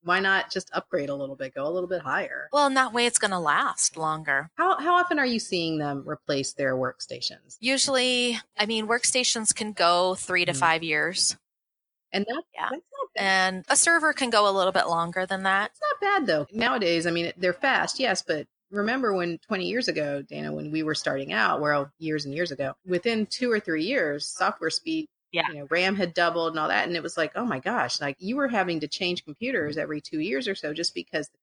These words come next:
Speaker 1: capacity, everything just started increasing so exponentially. And now we're just, we're at a point where it's, it's good. <laughs> You know, it's not going crazy anymore.
Speaker 2: Yeah, definitely. So, I mean, I think if you're gonna, uh, an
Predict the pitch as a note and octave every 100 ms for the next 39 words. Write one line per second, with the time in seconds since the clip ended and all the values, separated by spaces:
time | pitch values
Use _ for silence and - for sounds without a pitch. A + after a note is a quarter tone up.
0 | _ - C3 D#3 F3+ E3+ E3 D#3 G#3 A3
1 | F3+ E3 D#3 - C#3+ C#3+ C#3 _ _ _
2 | _ _ E3+ E3+ G3 G#3 F#3+ E3 D3+ -
3 | C#3 D3 - D3+ G3 - E3+ D3 - D#3
4 | E3 A#3+ D4+ D#3 D#3 D#3 - _ E3+ A3+
5 | A#3+ - G3+ G#3 E3 D#3 F#3 - - -
6 | G#3 - D#3 E3 C4 - - - C4+ -
7 | A#3+ B3+ - B3 - - F#3+ F#3 - F3+
8 | F3+ - F3 A#3 F3 C#3 C3 B2+ B2 B2+
9 | - - G#3+ G3+ G#3+ G#3+ F#3 D#3 D#3 -
10 | A3+ G3+ G#3 B3 A#3+ A3+ - C4+ - -
11 | - G3+ G#3+ G#3 - F3+ E3